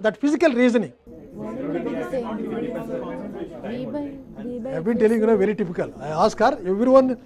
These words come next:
Speaker 1: answers right or wrong except her. <laughs>
Speaker 2: V by F A zero will be the same.
Speaker 1: V by F A naught?
Speaker 2: Will be the same.
Speaker 1: Will be same.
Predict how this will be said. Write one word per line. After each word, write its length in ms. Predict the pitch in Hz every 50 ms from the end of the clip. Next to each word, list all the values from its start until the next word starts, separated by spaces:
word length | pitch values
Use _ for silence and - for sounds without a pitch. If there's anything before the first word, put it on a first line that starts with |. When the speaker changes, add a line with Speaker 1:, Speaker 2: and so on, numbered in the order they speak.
| - _ - - -
Speaker 1:
answers 520 | 175 196 233 220 196 262 269 254 - - _ - - _ _ _ -
right 180 | 208 226 226
or 160 | 247 233 220 196
wrong 260 | 202 233 311 311 - _ -
except 340 | 170 170 - - 190 151 -
her. 180 | - 165 156 - - _ _ _
<laughs> 220 | _ _ _ _ 202
Speaker 2:
V 160 | 196 214 220
by 180 | 202 220 240 240 240 233 226
F 140 | 220 - 240
A 80 | 233
zero 240 | 208 226 233 226 233
will 80 | 226 208
be 200 | 208 214 214 202 214
the 60 | 214 - -
same. 180 | - 196 196 - - - - -
Speaker 1:
V 100 | 196 220
by 160 | 208 226 220
F 140 | 214 220 -
A 60 | 220
naught? 220 | 233 294 330 - - - - - - - - - -
Speaker 2:
Will 100 | 233 208
be 220 | 208 220 220 214
the 120 | 214 214
same. 420 | 208 - - 208 208 202 190 190 202 - 190 - - - - - - - - - - - - - - - - _ - 165
Speaker 1:
Will 140 | 180 196
be 140 | 180 190 196
same. 280 | 175 - 190 170 143